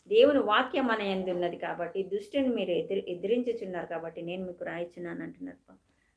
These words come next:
పిల్లరా, మనం వాక్యాన్ని మన హృదయంలో భద్రపరచుకోవాలి, వాక్యాన్ని ధ్యానించాలి, వాక్యాన్ని ధ్యానించాలి, వాక్యాన్ని చదవాలి, చదవాలి, చదవాలి పిల్లరా. నేను ఈరోజు ఒకటి జ్ఞాపకం చేస్తున్నాను, వాక్యాన్ని చదివేవారిగా మనం ఉండాలి. అలాగే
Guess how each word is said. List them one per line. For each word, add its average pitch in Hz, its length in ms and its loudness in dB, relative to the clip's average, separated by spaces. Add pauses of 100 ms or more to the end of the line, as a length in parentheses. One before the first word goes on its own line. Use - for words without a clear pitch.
(160)
పిల్లరా, 180 260 -6
మనం 175 420 -10
వాక్యాన్ని 190 600 -4
మన 175 220 -8
హృదయంలో 190 500 -4
భద్రపరచుకోవాలి, 165 760 -6
వాక్యాన్ని 190 440 -6
ధ్యానించాలి, 196 680 -4
వాక్యాన్ని 196 480 -8
ధ్యానించాలి, 190 520 -8
వాక్యాన్ని 175 520 -10
చదవాలి, 185 320 -8
చదవాలి, 180 460 -12 (1080)
చదవాలి 185 320 -2
పిల్లరా. 170 380 -10 (720)
నేను 170 220 -12
ఈరోజు 175 300 -4
ఒకటి 190 200 -8
జ్ఞాపకం 175 460 -8
చేస్తున్నాను, 165 380 -12
వాక్యాన్ని 185 440 -10
చదివేవారిగా 190 640 -2
మనం 214 300 -16
ఉండాలి. 220 240 -12
అలాగే 180 360 -10